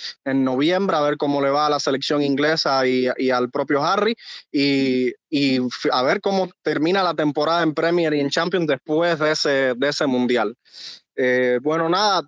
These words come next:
Daguito, súper contento de haberte tenido por acá en nuestro programa. Espero que no sea, eh, la última vez.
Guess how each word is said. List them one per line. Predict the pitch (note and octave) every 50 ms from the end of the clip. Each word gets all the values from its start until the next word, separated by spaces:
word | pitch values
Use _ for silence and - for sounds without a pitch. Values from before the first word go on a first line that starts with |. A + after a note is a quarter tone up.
| _ -
Daguito, | C#3+ C#3+ D#3 F#3 G3 F3+ F3+ D#3 - _ _ _ _ _ _
súper | - - - D#3+ D3 D3 D3 C#3 C3+
contento | - D3 D3 C3+ - E3+ F#3 F#3 - F#3
de | E3
haberte | E3 E3+ E3+ - E3+
tenido | D#3+ D3+ D#3 E3+ F3+ D#3+
por | D#3+ D3+ D3
acá | C#3+ D3+ D#3+
en | E3 E3+
nuestro | D#3+ D3+ - D#3 C#3
programa. | C#3 C#3 C#3 D3 E3+ F3+ F3+ E3+
Espero | - - - D#3 D#3+ E3 D#3
que | D3+ D3
no | D3+ D3+
sea, | - - D#3 D#3 D#3 D3+ D3 C#3+ C3+ C3 - _ _ _ _ _ _ -
eh, | C3+ C3 C3 C3 B2+ B2+ B2+ B2+
la | C3 C3
última | C#3 D#3 F3 D#3+ - E3 D#3 D3+ D3+
vez. | E3 F#3+ G#3 G3